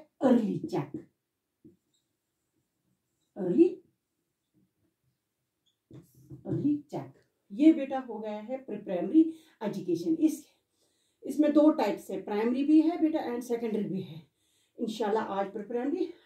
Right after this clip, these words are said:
एजुकेशन हमने डिस्कस किया। इसके अलावा बेटा मैं आपसे ये बा-,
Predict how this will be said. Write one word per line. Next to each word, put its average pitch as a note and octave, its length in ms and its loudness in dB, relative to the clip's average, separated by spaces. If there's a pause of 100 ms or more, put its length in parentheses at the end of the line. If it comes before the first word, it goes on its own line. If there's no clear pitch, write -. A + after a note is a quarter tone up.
एजुकेशन G#3+ 400 -10
हमने G3+ 300 2
डिस्कस - 580 -4
किया। G#3+ 300 -4 (320)
इसके F4 320 4
अलावा B3+ 360 2
बेटा B3+ 280 2
मैं A#3+ 140 -6
आपसे A3+ 380 -6
ये A3+ 80 0
बा-, G#3 340 -6